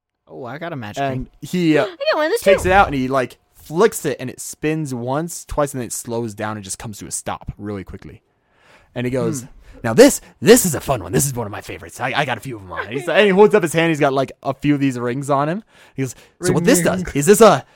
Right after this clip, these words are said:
Speaker 2: this is gonna take some of your, uh, kinetic energy when you're walking around during the day." And it stores it up for a while,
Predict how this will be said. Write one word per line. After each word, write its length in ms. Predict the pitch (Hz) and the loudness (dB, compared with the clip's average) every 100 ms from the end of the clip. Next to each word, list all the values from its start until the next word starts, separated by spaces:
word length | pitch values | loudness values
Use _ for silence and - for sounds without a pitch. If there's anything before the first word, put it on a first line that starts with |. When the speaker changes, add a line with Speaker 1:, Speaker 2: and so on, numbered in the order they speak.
| _ | _
Speaker 2:
this 100 | 180 | -2
is 40 | |
gonna 120 | 214 160 | 0 0
take 200 | 190 180 | 0 0
some 180 | 196 | 0
of 60 | 185 | 4
your, 240 | 160 135 | 4 4
uh, 300 | 120 104 95 - _ _ _ _ _ | 2 -2 -8 -12 _ _ _ _ _
kinetic 320 | - 185 185 208 | -4 -2 0 2
energy 260 | 196 131 | 0 -2
when 100 | 117 | -6
you're 80 | 117 | 0
walking 220 | 165 - | 0 0
around 280 | 156 185 151 | 0 0 0
during 140 | 107 92 | -2 -8
the 40 | |
day." 220 | - - _ _ - _ - | -10 -14 _ _ -20 _ -8
And 460 | 110 104 104 104 | -6 -4 -6 -6
it 40 | 101 | -8
stores 260 | - 113 123 | -6 -6 -2
it 60 | |
up 160 | 175 - | -4 2
for 120 | 175 | 4
a 60 | 180 | 6
while, 400 | 156 190 285 | 6 4 2